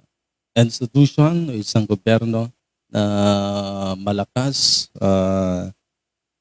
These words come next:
ma-, masagana, and then mapayapa. So, yun. Ah, karunungan muna, mga kapatid. <laughs> Isa yan sa mga, ah,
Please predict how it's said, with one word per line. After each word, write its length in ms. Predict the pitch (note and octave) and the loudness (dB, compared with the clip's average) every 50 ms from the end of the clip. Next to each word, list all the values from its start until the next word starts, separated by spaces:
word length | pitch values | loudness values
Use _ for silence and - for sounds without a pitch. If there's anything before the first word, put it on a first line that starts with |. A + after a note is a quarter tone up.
| _ _ _ _ | _ _ _ _
ma-, 400 | G#2 G2+ G2 F#2+ F#2+ F#2+ F#2 G2 | 0 0 2 2 2 0 0 2
masagana, 720 | A2+ - - B2 A2 - A2+ G#2+ G#2 G#2+ A2+ B2 C#3+ D3 C#3+ - _ _ _ _ | 2 2 2 0 0 0 2 0 2 2 2 2 2 2 0 -6 _ _ _ _
and 60 | - G2+ | -6 -2
then 160 | G#2 G#2 G#2 G#2+ G#2+ | 0 0 0 -2 -4
mapayapa. 720 | G#2 - - G#2 G#2 G2+ F#2+ F#2+ - - F#2+ F2+ F#2 - - - | -4 -2 0 2 2 2 0 -2 -4 -6 -6 -6 -6 -8 -10 -6
So, 80 | G#2+ | 0
yun. 240 | A2+ C#3+ C#3+ B2+ A2+ - _ _ _ _ _ _ _ _ - | 2 4 4 2 2 -2 _ _ _ _ _ _ _ _ -2
Ah, 240 | C#3 C#3+ D3 C#3 - | 0 2 2 2 2
karunungan 480 | D3 C#3 D3+ D3+ D#3 D#3+ D#3+ D#3+ D3+ | 2 4 6 6 6 6 6 8 8
muna, 320 | C#3+ C#3+ C#3+ C#3 C3+ B2+ A#2+ | 8 8 6 6 4 4 2
mga 320 | A#2 A#2 A2+ A2+ A2+ A2 | 2 2 2 2 2 4
kapatid. 340 | - A#2+ - - A#2 A2 - - - C3 - _ | 4 4 4 4 4 2 2 0 -6 -6 -6 _
<laughs> 300 | _ _ _ _ _ - | _ _ _ _ _ -2
Isa 200 | B2+ - - C3+ | 0 4 6 6
yan 80 | C#3 C#3 | 4 4
sa 160 | - - C3 | 4 2 0
mga, 240 | C3 B2 B2 A#2+ A#2+ A#2 A#2 A2+ A2 G#2+ G#2 G#2 F#2+ F#2 F#2 _ _ _ _ _ _ _ _ _ - | 0 0 0 0 2 2 2 0 0 -2 -4 -6 -8 -10 -16 _ _ _ _ _ _ _ _ _ 4
ah, 240 | A#2 A2+ A2+ A2+ A2 | 6 6 8 8 6